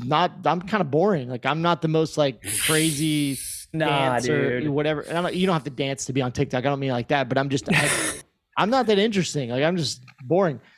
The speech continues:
Speaker 1: So you, I just think to, I just think to have a lot of success on TikTok, like, you gotta have a lot of energy, do your best not to be boring. Yeah, like, you gotta grab attention quickly. Those first,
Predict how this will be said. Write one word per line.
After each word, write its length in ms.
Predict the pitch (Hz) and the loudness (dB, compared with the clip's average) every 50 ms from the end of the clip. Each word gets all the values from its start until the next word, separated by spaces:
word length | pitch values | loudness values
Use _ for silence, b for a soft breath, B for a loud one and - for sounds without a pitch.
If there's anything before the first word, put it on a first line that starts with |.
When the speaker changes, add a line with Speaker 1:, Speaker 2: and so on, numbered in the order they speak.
| b b b b b _ - | b b b b b _ -14
Speaker 1:
So 500 | - - - 180 175 165 156 147 147 - _ _ _ | -6 0 2 4 4 4 2 2 -2 -6 _ _ _
you, 280 | - 170 160 170 202 190 - | -8 -2 0 2 2 2 2
I 80 | - 190 | 2 2
just 180 | 190 208 202 | 2 2 2
think 160 | - 220 208 - | 0 -2 -2 0
to, 140 | 190 185 151 - | 0 -2 -2 0
I 120 | - 170 180 | 0 0 2
just 180 | 180 190 - | 2 0 -2
think 160 | - 202 185 - | -2 -4 -2 0
to 80 | 175 | 2
have 120 | 165 160 139 | 2 2 2
a 20 | 147 | 2
lot 240 | 135 131 135 143 147 | 2 2 2 2 2
of 60 | 143 | 0
success 380 | - 147 - - 156 143 120 | -6 -6 -4 -2 0 0 0
on 100 | 131 120 | 0 -4
TikTok, 420 | - - 135 110 - 135 127 120 107 | -2 -2 -4 -2 2 2 2 2 2
like, 300 | 123 120 117 - - - _ _ _ _ _ _ _ _ _ _ _ _ _ _ - | 0 0 -2 -4 -8 -20 _ _ _ _ _ _ _ _ _ _ _ _ _ _ -6
you 60 | - 139 | -2 0
gotta 100 | 170 165 | 2 2
have 80 | 156 151 | 2 2
a 40 | |
lot 180 | 147 139 139 151 | 2 2 2 2
of 60 | 156 | 2
energy, 520 | 143 139 143 139 120 123 135 131 123 117 _ _ _ _ _ _ _ | 0 0 -2 -2 -2 -2 -4 -4 -4 -8 _ _ _ _ _ _ _
do 80 | - 156 | -2 0
your 160 | 165 175 175 165 | 2 2 2 2
best 260 | 143 156 156 135 - | 2 0 0 0 -2
not 360 | 147 147 147 143 147 135 - | -2 0 0 0 0 0 -2
to 60 | - 135 | -4 -4
be 140 | 123 135 | -2 -2
boring. 500 | 131 117 113 127 127 127 117 117 117 117 - _ _ _ _ - | -4 -2 -2 -4 -2 -2 -4 -6 -8 -12 -16 _ _ _ _ -8
Yeah, 160 | 131 123 156 | -2 2 2
like, 140 | 139 131 110 | 2 2 2
you 60 | 131 | 2
gotta 120 | 151 156 120 | 2 2 2
grab 340 | 110 127 151 143 143 143 | 2 2 4 4 4 2
attention 460 | 139 131 - - 151 147 - - 143 131 | 2 0 0 0 0 0 0 -2 -4 -4
quickly. 640 | - - - 196 190 - 143 139 123 117 113 120 - | -4 0 0 0 0 0 -2 -2 -2 -2 -6 -4 0
Those 200 | 151 151 147 127 - | 2 2 2 2 -2
first, 420 | - - 190 196 196 - - - | -2 0 2 2 2 0 -2 -10